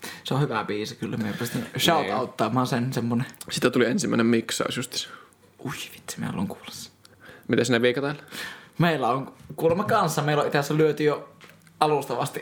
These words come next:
Speaker 1: uskallanko me sanoa ekaa kertaa julkisesti tää asia ääneen. Nyt sanotaan. Siis meillä on mastereista riippuu nyt tällä hetkellä, että saadaanko aikataulussa kappale pihalle sieltä, mutta siis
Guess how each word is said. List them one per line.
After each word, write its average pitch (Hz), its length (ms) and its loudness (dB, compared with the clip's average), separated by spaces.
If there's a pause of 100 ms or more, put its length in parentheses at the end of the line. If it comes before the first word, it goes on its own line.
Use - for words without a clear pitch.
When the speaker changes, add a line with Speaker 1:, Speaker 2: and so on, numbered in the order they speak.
(120)
Speaker 1:
uskallanko - 320 -8
me 190 120 -8
sanoa 131 240 -8
ekaa 120 180 -6
kertaa 123 280 -4
julkisesti 127 500 -4 (100)
tää - 160 -6
asia 117 300 -2
ääneen. 123 320 -2 (240)
Nyt 233 160 2
sanotaan. 135 560 0
Siis 147 260 -2 (300)
meillä 160 200 4
on 156 200 -4 (1200)
mastereista 135 600 0
riippuu 127 360 0
nyt - 100 -2
tällä 120 200 0
hetkellä, 120 260 0
että 120 200 -6 (120)
saadaanko 127 580 -2 (160)
aikataulussa 123 720 -2 (420)
kappale 127 400 0 (320)
pihalle 139 360 2
sieltä, 123 320 0
mutta 120 240 -6
siis 123 260 -4